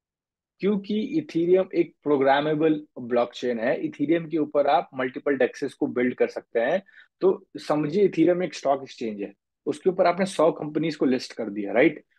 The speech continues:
तो जितने भी trades होंगे उस पे, वो Ethereum का ब्लॉकचेन यूज़ करेंगे। तो Ethereum को जो यूज़ case है वो काफी मायने में बढ़ जाता है। तो कोई भी बड़ी-बड़ी entities होती हैं वो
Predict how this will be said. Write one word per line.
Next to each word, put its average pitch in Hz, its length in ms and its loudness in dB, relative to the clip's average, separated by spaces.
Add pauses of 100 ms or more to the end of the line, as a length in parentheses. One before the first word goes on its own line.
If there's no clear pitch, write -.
(120)
तो 160 80 0
जितने 156 240 2
भी 208 100 6
trades 156 560 2 (180)
होंगे 151 280 4
उस 127 200 0
पे, 123 140 -2
वो 147 180 2
Ethereum 160 360 0
का 170 80 -2
ब्लॉकचेन 139 460 -4
यूज़ 123 120 -12
करेंगे। 107 320 -6
तो 147 80 -4
Ethereum 156 600 2
को 202 80 2
जो 202 80 2
यूज़ 147 340 0
case 151 240 0
है 160 140 0 (220)
वो 180 60 2
काफी 147 320 -2
मायने 156 240 -2
में 170 100 0
बढ़ 135 140 4
जाता 117 260 0
है। - 100 -12 (280)
तो 160 80 -4
कोई 175 180 4
भी 208 60 2
बड़ी-बड़ी 180 380 6
entities 151 440 0
होती 139 240 -6
हैं 156 80 -2
वो 160 400 0